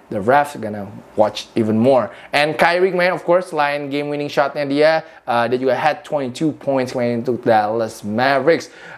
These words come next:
Um, <laughs> sedangkan fans O K C, aduh, fans O K C ini lucu juga sih.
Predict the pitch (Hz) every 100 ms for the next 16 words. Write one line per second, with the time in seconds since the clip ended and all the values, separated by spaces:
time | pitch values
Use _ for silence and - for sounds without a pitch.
0 | - 175 180 180 170 165 156 139 - 160
1 | 143 160 180 190 160 151 143 139 135 143
2 | 156 175 190 214 233 220 180 165 175 160
3 | 170 170 185 185 165 170 170 185 180 175
4 | 180